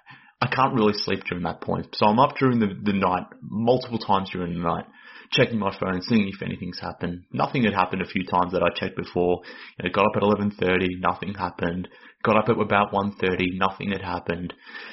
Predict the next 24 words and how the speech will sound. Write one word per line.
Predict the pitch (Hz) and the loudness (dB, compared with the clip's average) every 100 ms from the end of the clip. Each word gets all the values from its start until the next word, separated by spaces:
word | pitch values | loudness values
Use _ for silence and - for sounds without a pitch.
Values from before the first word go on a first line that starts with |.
| - - | -18 -4
Got | - 131 | 0 4
up | 160 | 4
around | 165 139 127 113 - | 4 6 4 2 0
three | 107 113 | 2 2
twenty-ish, | - - 101 101 101 104 - - - | 0 -2 2 4 2 2 -2 -4 -6
had | - 123 | -6 -4
to | 131 | 2
go | 127 | 4
to | 123 | 4
the | 113 - | 2 0
toilet, | 98 101 98 101 101 - - _ - | 4 6 6 4 2 -6 -12 _ -18
had | - 123 - | -4 -2 -2
to | |
hang | 117 127 120 | 0 2 4
a | 104 | 4
leak. | 98 110 - - - - - - - _ _ - | 2 0 0 -2 -4 -8 -12 -12 -16 _ _ -4
I | 131 | 0
thought | - 196 160 | 4 6 6
while | 160 | 6
I'm | 135 | 6
doing | 131 123 117 | 4 4 4
that, | 107 104 101 | 4 4 2
you | 113 | 0
know, | 107 | 0